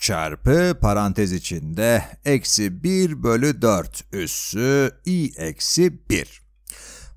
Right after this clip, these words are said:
Buna göre dizideki beşinci terim, yani A beş kaçtır diye soruluyor. A beşin ne olduğunu bulmak için bu genel terimi kullanacağız, değil mi? I gördüğümüz her yere beş yazacağız. Peki, A beş eşittir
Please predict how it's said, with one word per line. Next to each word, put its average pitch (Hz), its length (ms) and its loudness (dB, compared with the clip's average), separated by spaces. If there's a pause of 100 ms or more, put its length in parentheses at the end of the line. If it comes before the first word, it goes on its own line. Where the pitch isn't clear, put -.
(100)
Buna 220 260 4
göre 117 400 2
dizideki 135 580 0
beşinci 120 440 0
terim, 98 460 0 (280)
yani 143 440 4
A 85 240 -4
beş 117 160 -4
kaçtır 87 520 -6
diye 143 200 4
soruluyor. 87 640 -2 (680)
A 226 240 6
beşin 151 300 2
ne 170 60 4
olduğunu 95 440 0
bulmak 104 400 0
için 165 480 0
bu 104 380 4
genel 110 360 2
terimi 101 380 0
kullanacağız, 95 840 -2
değil 139 160 4
mi? 80 160 -4 (240)
I 202 260 4
gördüğümüz 87 680 -2
her 113 200 2
yere 110 580 -4
beş 240 300 2
yazacağız. 80 800 -6 (100)
Peki, 165 420 2 (200)
A 175 380 4
beş 87 360 -2
eşittir 117 680 0